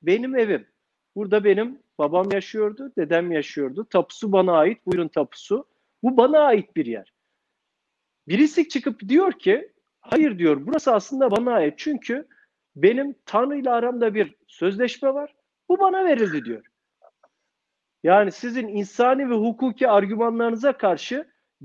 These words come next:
dini ve mesiyanik bir argüman geliyor. Şimdi bunlar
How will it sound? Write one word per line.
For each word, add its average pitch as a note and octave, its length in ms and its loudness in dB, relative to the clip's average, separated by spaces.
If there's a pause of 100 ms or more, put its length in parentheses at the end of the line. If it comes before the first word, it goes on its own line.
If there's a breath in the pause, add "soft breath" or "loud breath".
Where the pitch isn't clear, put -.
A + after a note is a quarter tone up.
dini B3 420 0
ve B3+ 60 2
mesiyanik G#3+ 640 2
bir D4 120 -2
argüman A#3+ 520 2 (200)
geliyor. C3 340 -6
Şimdi A#3+ 360 -8
bunlar C4+ 320 2